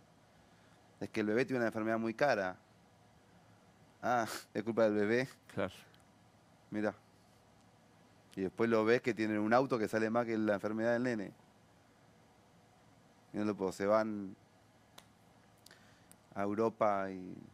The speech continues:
Speaker 1: gastan en dos días más que lo que sale la enfermedad del nene, la cura. No, no, no.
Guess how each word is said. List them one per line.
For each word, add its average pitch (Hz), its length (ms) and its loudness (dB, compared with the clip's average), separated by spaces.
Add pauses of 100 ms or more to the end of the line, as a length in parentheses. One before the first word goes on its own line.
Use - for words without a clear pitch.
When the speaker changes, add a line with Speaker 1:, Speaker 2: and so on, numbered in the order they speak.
(920)
Speaker 1:
gastan 104 1000 -4
en 104 200 -4
dos 123 180 4
días 127 300 4
más 117 180 0
que 117 120 -4
lo 110 140 -2
que 104 140 -4
sale 120 260 0
la 110 80 0
enfermedad 110 420 -2
del 113 140 -2
nene, 107 300 -6 (100)
la 104 160 0
cura. 110 340 -2 (1300)
No, 101 340 -2
no, 92 140 -8
no. 76 120 -12